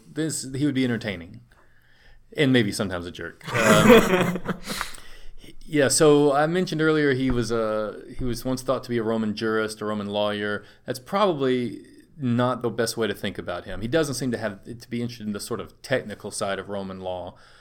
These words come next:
but he is skilled, he is trained in the s-, the basic skills of rhetoric, which would mean you would be sometimes called into a law court to defend a, a,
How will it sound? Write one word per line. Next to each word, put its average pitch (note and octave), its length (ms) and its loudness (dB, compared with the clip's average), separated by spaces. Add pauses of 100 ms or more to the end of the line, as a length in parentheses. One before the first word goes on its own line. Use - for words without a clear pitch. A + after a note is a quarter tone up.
(240)
but A2+ 140 2
he B2 200 2
is D#3+ 260 0
skilled, A2 760 -2
he A#2+ 120 -2
is C3+ 80 -4
trained B2+ 480 -2
in G#2+ 400 -4 (240)
the G#2+ 80 -8
s-, - 140 -8
the A#2+ 160 -10
basic B2 300 -2
skills A2+ 260 -4
of F#2+ 100 -6
rhetoric, F#2 480 -2
which A2 200 -6
would A2 140 -2
mean A#2 380 2
you A#2+ 300 -8
would A#2 160 -4
be A#2 360 -6
sometimes A#2 400 -4
called D#3 320 0
into G2+ 240 -2
a G2 40 0
law F#2+ 240 -2
court G2 320 -8
to - 100 -14
defend G2 400 -6
a, F#2 440 -8
a, G2+ 40 -16